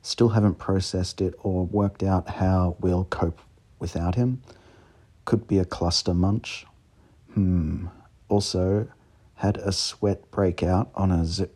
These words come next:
on a call, which I haven't had for a while. Damn it. <laughs> Haha. Tried to play the role of a flying monkey in making sure that a local employer was aware of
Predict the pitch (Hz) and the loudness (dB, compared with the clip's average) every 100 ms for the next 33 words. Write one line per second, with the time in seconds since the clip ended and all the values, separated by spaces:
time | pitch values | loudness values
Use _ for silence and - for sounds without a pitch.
0 | - 104 90 - - 101 139 143 - - | -2 2 2 0 0 0 0 -2 -10 -20
1 | - - - - - 85 87 101 - 85 | -20 -20 -8 -6 -2 0 2 2 0 0
2 | 95 92 - 92 90 85 90 92 110 131 | 2 2 2 0 2 2 0 2 0 -2
3 | 120 - - - 98 113 - - _ - | -4 -12 -6 2 4 2 0 -20 _ -20
4 | - _ _ - - 85 - 104 - _ | -20 _ _ -4 -2 -2 -4 -10 -12 _
5 | _ _ - _ _ _ _ _ _ - | _ _ -20 _ _ _ _ _ _ -14
6 | - 95 95 - - - - - 92 90 | 0 2 2 -2 -6 -6 -6 2 4 4
7 | 92 87 101 101 90 92 95 - 82 87 | 2 0 -4 0 2 2 0 -2 -6 -6
8 | - - - 98 90 95 92 92 82 - | -8 -10 -4 0 2 2 0 0 -2 -2
9 | 92 98 101 117 123 127 - - _ - | 0 2 2 0 0 -4 -14 -20 _ -6
10 | 92 87 92 92 95 - 95 90 98 92 | 0 0 2 2 0 0 -2 0 0 2
11 | 87 92 82 90 87 - - 90 95 98 | 2 0 -2 -4 -4 -8 -8 -2 -2 0
12 | 98 92 92 90 - 95 87 95 104 95 | -2 0 0 -2 2 2 4 2 0 -2
13 | 92 90 - 95 92 92 98 - 92 90 | 0 0 0 0 2 4 4 2 0 0